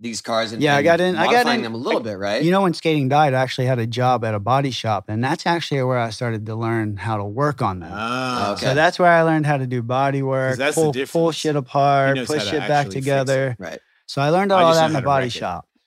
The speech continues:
Speaker 2: And then I got into, um, when I moved out to California, Danny Way actually took me shifter karting for the first time
Speaker 3: Mm.
Speaker 2: at this Indian reservation at, uh, Palomar.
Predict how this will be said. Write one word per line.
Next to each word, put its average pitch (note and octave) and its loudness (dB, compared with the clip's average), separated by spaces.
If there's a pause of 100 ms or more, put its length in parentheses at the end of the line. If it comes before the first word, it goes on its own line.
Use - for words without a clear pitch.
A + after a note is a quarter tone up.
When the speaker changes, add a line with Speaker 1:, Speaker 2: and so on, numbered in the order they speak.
(540)
Speaker 2:
And C#3 -2
then F3 4
I E3+ 4
got D3+ 2
into, C#3+ -2
um, A#2+ -2
when C3 -4
I D3+ 0
moved D#3+ 2
out D3 2
to - -20
California, C3 0 (560)
Danny E3 2
Way C#3 2
actually B2+ 0
took C3 -4
me C3 0
shifter C3+ -4
karting A2 -2
for A#2 -4
the A2+ -4
first B2+ -2
time C3+ 0
Speaker 3:
Mm. C3+ -8 (340)
Speaker 2:
at B2+ -4
this A2+ -8
Indian D3+ 0
reservation A#2 -4
at, G#2+ -8
uh, G#2 -6
Palomar. A#2+ 0